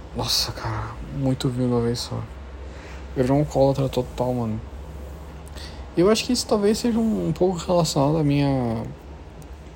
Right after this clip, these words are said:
minha grande tristeza e dor. Porque acho que chega, sei lá, acho que eu cheguei naquele momento de, tipo, dane-se tudo, sabe? Eu não tô nem aí pra nada.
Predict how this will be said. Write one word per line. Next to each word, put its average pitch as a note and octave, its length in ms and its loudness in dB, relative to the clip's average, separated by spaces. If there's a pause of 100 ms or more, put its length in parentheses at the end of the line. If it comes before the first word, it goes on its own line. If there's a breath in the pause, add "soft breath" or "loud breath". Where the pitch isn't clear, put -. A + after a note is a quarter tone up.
(260)
minha A#2+ 180 4
grande C3 320 4
tristeza C3 800 0
e A2+ 80 0
dor. A#2 380 2 (960 loud breath)
Porque C3 800 4
acho C#3+ 120 0
que - 100 -8
chega, G3 500 2
sei G#3+ 160 -2
lá, C3+ 220 4
acho C#3 140 0
que - 60 -16
eu - 40 -12
cheguei D3 220 2
naquele D3+ 240 0
momento C#3 320 2
de, B2+ 260 -2
tipo, A#2+ 520 -2
dane-se B2 400 0
tudo, A#2+ 380 0
sabe? A#2 220 2
Eu A2+ 40 4
não A#2 80 -2
tô B2+ 140 -2
nem A#2 220 0
aí A#2+ 100 0
pra A#2+ 180 -2
nada. A#2 340 -2